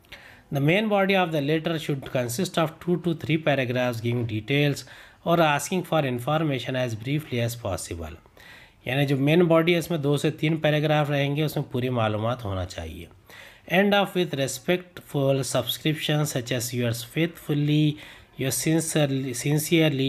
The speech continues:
yours truly। यानी आपका लेटर जब ख़त्म करेंगे तो आपने लिखना है yours faithfully, sincerely, truly। इसमें से कोई भी एक लिखना है। Webs,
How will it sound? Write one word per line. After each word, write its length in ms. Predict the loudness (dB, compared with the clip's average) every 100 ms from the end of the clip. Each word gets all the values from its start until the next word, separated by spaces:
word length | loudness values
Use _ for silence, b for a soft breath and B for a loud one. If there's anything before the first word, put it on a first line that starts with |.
| 0
yours 220 | 0 -2 -4
truly। 340 | -4 -4 -6 -12 -20 B B B B -6
यानी 220 | 0 2
आपका 340 | 2 0 -4 -2
लेटर 300 | -2 -4 -2
जब 220 | -2 -2
ख़त्म 240 | -4 -2 -2
करेंगे 340 | -2 0 -2
तो 100 | 0
आपने 280 | -2 -2 -6
लिखना 320 | -4 -4 -2
है 140 | -2 0
yours 280 | -2 -2 -4
faithfully, 540 | -6 -6 -8 -6 -2 -2
sincerely, 640 | -2 -2 -2 -2 -4 -2 -6 -6
truly। 360 | -6 -6 -8 -14 -20 B B B B -4
इसमें 220 | 2 2
से 100 | 4
कोई 180 | 2 2
भी 140 | 2
एक 140 | 2
लिखना 320 | -2 -6 -8 -10
है। 160 | -10 _ _ B B B B B
Webs, 340 | 2 2 2